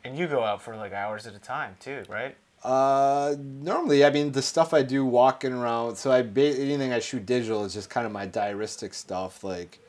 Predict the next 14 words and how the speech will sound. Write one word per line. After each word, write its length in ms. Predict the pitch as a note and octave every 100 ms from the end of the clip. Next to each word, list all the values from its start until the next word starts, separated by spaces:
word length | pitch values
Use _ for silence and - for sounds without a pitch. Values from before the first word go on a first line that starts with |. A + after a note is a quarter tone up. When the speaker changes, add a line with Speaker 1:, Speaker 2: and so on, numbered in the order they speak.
| _ -
Speaker 2:
and 80 |
that's 220 | A#2+ D3+ -
mostly 340 | A#2+ A#2 A2
in 80 | G#2+
my 120 | G2+
neighborhood 560 | F#2+ A2+ A#2+ G2 G2 F#2
or, 200 | F2+ F#2
like, 300 | F2 E2+ - _ _ _ -
if 160 | A2
I'm 140 | G#2+ G2+
shooting 260 | - G#2+
in 100 | G#2
Manhattan 600 | G2+ F#2+ G#2 A2+ F2 F#2
there. 400 | G2+ G#2+ F#2 F#2